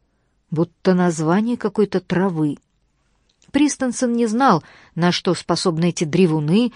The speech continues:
и насколько сильна остаточная магия альюдов, но что-то ему подсказывало, что арбалеты и ножи надежнее их заклятий. На что, в конце концов,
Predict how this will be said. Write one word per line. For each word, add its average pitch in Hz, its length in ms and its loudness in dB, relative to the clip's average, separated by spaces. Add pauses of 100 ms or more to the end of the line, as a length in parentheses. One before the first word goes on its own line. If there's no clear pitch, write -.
(320)
и 180 100 0
насколько 254 480 0
сильна 240 500 0
остаточная 165 760 -2
магия 175 400 0
альюдов, 180 580 -4 (560)
но 190 160 4
что-то 330 300 2
ему 302 160 2
подсказывало, 147 920 0 (200)
что - 240 0
арбалеты 165 600 2
и - 20 0
ножи 151 480 0 (240)
надежнее 143 760 2
их 135 80 -6
заклятий. 147 720 -6 (1160)
На 175 180 4
что, - 280 2
в - 80 -10
конце 269 280 -2
концов, 247 540 0